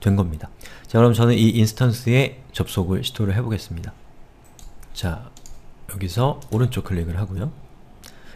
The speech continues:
그 다음에 커넥트라고 하는 항목을 선택을 하고 이렇게 나와 있는 부분에 유저네임으로 우분투 같은 경우는 루트로 접속을 허용하지 않기 때문에 우분투라는 이름으로 접속을 해야 됩니다.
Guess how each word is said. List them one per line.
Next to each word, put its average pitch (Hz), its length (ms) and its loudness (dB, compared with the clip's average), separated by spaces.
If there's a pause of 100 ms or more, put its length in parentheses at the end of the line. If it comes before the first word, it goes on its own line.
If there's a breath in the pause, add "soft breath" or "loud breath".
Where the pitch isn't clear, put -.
(120)
그 - 60 -14
다음에 98 400 2
커넥트라고 139 840 2
하는 101 220 2
항목을 104 340 0
선택을 98 460 -4
하고 127 320 -4 (500 loud breath)
이렇게 110 220 2
나와 101 240 6
있는 110 220 4
부분에 98 500 0
유저네임으로 123 880 2 (300 loud breath)
우분투 156 400 6
같은 120 300 2
경우는 98 340 2
루트로 110 380 2
접속을 98 440 0
허용하지 107 380 0
않기 85 240 -4
때문에 92 480 -2
우분투라는 123 760 4 (360 loud breath)
이름으로 104 420 4
접속을 95 400 -2
해야 107 120 0
됩니다. - 340 4